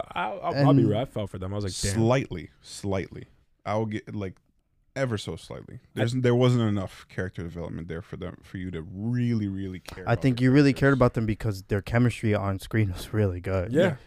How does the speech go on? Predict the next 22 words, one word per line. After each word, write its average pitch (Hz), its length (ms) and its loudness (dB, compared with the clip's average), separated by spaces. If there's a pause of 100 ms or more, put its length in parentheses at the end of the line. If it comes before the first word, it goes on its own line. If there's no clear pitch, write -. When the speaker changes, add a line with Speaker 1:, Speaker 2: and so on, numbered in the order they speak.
Speaker 3:
that 117 160 -6
was 107 140 -10
it. - 80 -6 (100)
Speaker 1:
<laughs> - 100 -6
Yeah. 127 160 -2 (180)
Speaker 3:
That 98 140 -8
was 90 120 -8
it. - 120 -20 (200)
Speaker 2:
Yeah. 135 120 2
Speaker 1:
And 139 80 4
that, 139 160 0
and 135 140 -4
that, 131 180 -2
I 123 100 2
think 131 180 -4
that's 123 200 2
the 117 100 2
one 107 460 2 (840)
relationship 98 800 -2
we 71 100 -8
saw. - 300 -6 (1040)
Speaker 3:
Yeah. 147 100 -2